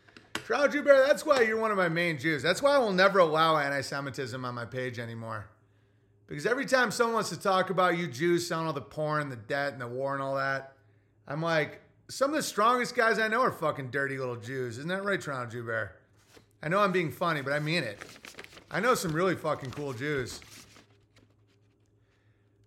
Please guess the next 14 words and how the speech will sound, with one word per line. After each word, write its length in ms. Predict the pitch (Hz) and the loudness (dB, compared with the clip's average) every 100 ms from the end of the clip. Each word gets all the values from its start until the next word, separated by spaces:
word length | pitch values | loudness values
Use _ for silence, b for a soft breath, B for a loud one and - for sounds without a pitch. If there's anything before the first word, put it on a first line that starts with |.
| _ - | _ -14
All 260 | 170 135 | -8 -6
right. 300 | 123 117 113 - b b b b b _ _ _ - _ _ _ _ _ _ _ _ _ _ - | -4 -6 -8 -14 b b b b b _ _ _ -20 _ _ _ _ _ _ _ _ _ _ 0
All 220 | 196 294 | 8 8
the 80 | 302 | 8
best 320 | 262 277 - | 6 4 4
to 80 | 233 | -4
you, 160 | 262 226 | 0 0
Amy 240 | 240 254 | 0 -2
and 100 | 254 | -4
the 40 | |
boys. 640 | 208 202 165 127 107 - - - | 0 2 2 0 -6 -14 -12 -4
Onward 320 | 185 214 196 | -2 0 0
to 40 | |
Beartaria, 640 | 190 202 202 190 202 202 | 2 2 4 2 4 2